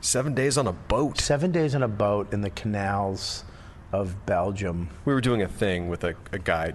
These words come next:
Speaker 1: N-, nev-, nev-, never mind.
Speaker 2: We were, we were, yeah, we were dealing drugs. No, I'm kidding.
Speaker 1: What?
Speaker 2: Um, I'm kidding. We, uh,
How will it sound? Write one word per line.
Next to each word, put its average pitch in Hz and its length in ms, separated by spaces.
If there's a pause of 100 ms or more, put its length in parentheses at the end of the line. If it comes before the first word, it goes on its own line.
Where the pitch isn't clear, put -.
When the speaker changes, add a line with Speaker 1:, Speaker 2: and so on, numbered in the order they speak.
Speaker 1:
N-, 107 220
nev-, 120 220
nev-, 113 300
never 107 160
mind. 78 240 (220)
Speaker 2:
We 170 100
were, 135 100 (200)
we 151 180
were, 110 120
yeah, 110 120
we 98 140
were 120 60
dealing 120 280
drugs. 90 380
No, 107 100
I'm 98 60
kidding. 92 240 (160)
Speaker 1:
What? 147 200
Speaker 2:
Um, 120 260
I'm 113 100
kidding. - 540
We, 117 260
uh, 101 260